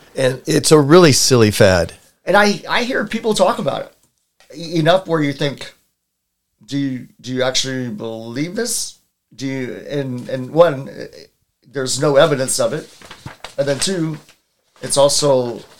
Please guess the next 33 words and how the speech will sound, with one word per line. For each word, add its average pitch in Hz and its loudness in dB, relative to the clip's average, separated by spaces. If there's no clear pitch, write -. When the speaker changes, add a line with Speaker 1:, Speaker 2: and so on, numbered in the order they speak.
Speaker 2:
the 147 2
idea 160 4
of 123 2
explaining 147 -2
away 120 -2
existence 110 -6
is, - -8
is, - -10
it 104 -16
is - -8
comical. - -14
Speaker 1:
This 131 2
comes 226 4
back 151 4
to - -2
the 123 -2
courage 113 -2
to 92 -6
seeking 95 -4
the 85 -6
truth. - -8
And 123 2
I 131 2
believe 143 0
this 226 0
is, - -4
uh, 120 -8
this 151 0
is 117 -2
true - -6
for 202 -4
Christians 185 2
too. 170 6